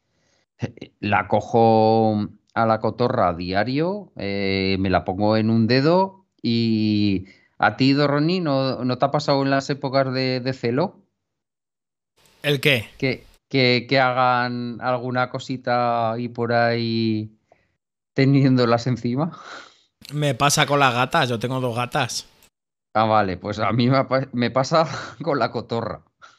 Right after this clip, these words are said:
Speaker 2: Sí, a ver, también me pasa con el agapornis, pero me pasa mucho con las gatas, sí, sí, sí.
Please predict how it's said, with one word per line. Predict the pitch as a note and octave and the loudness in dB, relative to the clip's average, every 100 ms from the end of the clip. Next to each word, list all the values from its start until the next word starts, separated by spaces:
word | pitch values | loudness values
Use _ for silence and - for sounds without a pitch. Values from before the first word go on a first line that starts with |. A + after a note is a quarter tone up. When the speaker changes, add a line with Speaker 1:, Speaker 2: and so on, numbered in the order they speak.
| _ _ _ _ - - | _ _ _ _ -20 -6
Speaker 2:
Sí, | - F#3+ E3 | 2 4 6
a | D3+ | 4
ver, | C#3 D#3 D#3 | 4 2 2
también | B2+ C3+ | -2 -2
me | C#3+ | -2
pasa | C#3 - C3+ | -2 -2 -2
con | C3+ | -2
el | C3 | 0
agapornis, | C3 C#3 C3+ E3 D#3 F3+ F3+ | 0 -2 0 0 0 -2 -2
pero | D3+ C3 | -2 0
me | A#2+ | -4
pasa | G#2+ A#2+ C3 | -4 -6 -4
mucho | B2 B2+ | -6 -6
con | D3 | -6
las | C#3 | -6
gatas, | A2+ A#2+ A#2 - | -6 -8 -6 -6
sí, | A2 | -6
sí, | G#2+ G2+ | -8 -8
sí. | B2 | -8